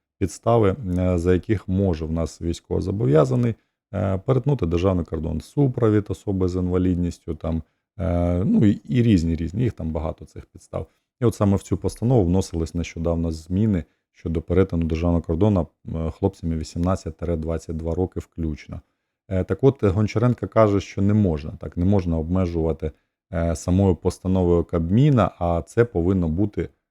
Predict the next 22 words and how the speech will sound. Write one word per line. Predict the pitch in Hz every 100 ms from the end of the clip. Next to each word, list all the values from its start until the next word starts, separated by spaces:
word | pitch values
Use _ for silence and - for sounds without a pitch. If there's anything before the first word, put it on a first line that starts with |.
| _ -
або | 85 92
в | 85
законі, | 82 80 - 147 139
і, | 92 113
ну, | 143
і | 92
визначений | 78 98 87 80 - 80
законодавством | 76 80 80 80 85 - 82
спосіб. | 80 _ 85 85 92
От, | 92 98 85
е, | 87 82 -
це | - 117
така | 92 87 92
коротенька | - 95 92 120 123 110 85
суть, | - 101 101 92
е, | 87
цього | - 95 101
закону. | 92 - 80
І | 82
зараз | 104 127
почитаємо, | - 113 - 123 123 107
звісно, | 98 110 110